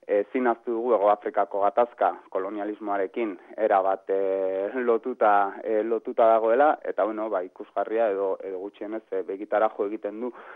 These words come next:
ba, bertan, eh, kolonialismoa defendatu izan duten hainbat estatu buru ikustea, ez? Nahiz eta hitza hartu ez, ba, bueno, bertan zegoen David, David Cameron, bertan zegoen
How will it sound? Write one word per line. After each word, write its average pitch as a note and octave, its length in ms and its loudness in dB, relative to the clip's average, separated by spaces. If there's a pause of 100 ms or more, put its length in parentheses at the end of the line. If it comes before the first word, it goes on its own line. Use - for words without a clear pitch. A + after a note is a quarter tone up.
(140)
ba, F#2 160 4
bertan, G#2 380 0
eh, F2+ 40 -10
kolonialismoa F#2+ 840 -6
defendatu G#2 400 -6
izan G#2 220 -8
duten G#2+ 240 -6
hainbat G#2 280 -6
estatu A2 360 -8
buru A#2+ 340 -4
ikustea, F2 600 -6
ez? B2 80 -8 (340)
Nahiz A#2 200 0
eta G2+ 220 0
hitza G#2 520 2
hartu A#2+ 320 0
ez, C#3+ 120 4
ba, F#2+ 100 0
bueno, G2 200 -6
bertan G2 340 -8
zegoen G2 240 -8
David, G2 420 -4
David G#2 320 -2
Cameron, B2+ 440 2
bertan G#2+ 320 0
zegoen G#2+ 340 0